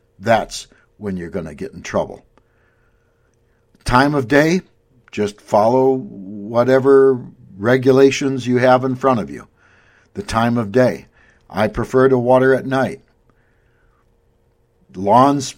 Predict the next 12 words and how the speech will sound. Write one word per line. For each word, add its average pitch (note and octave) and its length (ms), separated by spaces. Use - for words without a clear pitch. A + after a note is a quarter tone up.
early B2 280
in C3 80
the C3 80
morning C3+ 380
before B2 320
the C3 100
wind C#3 300
kicks - 320
up. - 300
But G2 220
generally C3 540
speaking, C#3 640